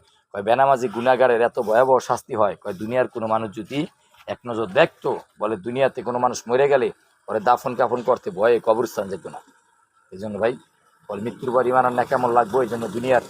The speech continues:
এই দুনিয়া একবারে ক্ষণস্থায়ী, কিন্তু মৃত্যুর পর এক জিন্দেগি আছে, আখিরাত আছে কিনা? কয়, "এটা হলো চিরস্থায়ী, যার শুরু আছে শেষ নেই।"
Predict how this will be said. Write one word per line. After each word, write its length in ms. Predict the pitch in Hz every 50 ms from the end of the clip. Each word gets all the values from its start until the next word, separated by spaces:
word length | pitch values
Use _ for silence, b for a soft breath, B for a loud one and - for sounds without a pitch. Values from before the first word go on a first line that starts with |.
| - - - - - - - -
এই 60 | 110
দুনিয়া 280 | - - 135 139 131
একবারে 260 | 127 - 131 135 127 123
ক্ষণস্থায়ী, 580 | - - 143 - - - - 131 131 117 107 - - - -
কিন্তু 160 | - 117 120
মৃত্যুর 300 | 120 131 127 - - 139
পর 120 | 131 139 131
এক 100 | 123 -
জিন্দেগি 340 | - 117 127 127 135 123 127
আছে, 180 | - - -
আখিরাত 320 | 107 - - - 95 87 _ _
আছে 200 | - - - 123
কিনা? 160 | 113 117 107 92 _ _ _ _ _ _ _ _ _ _ _ _ _ _ -
কয়, 100 | 110 101
"এটা 140 | 131 123 131
হলো 100 | 127 113
চিরস্থায়ী, 500 | - - 147 156 147 - - 113 107 98
যার 140 | 95 110 104
শুরু 240 | - - 127 131
আছে 180 | 135 113 - -
শেষ 220 | - - 101 - -
নেই।" 100 | 95 85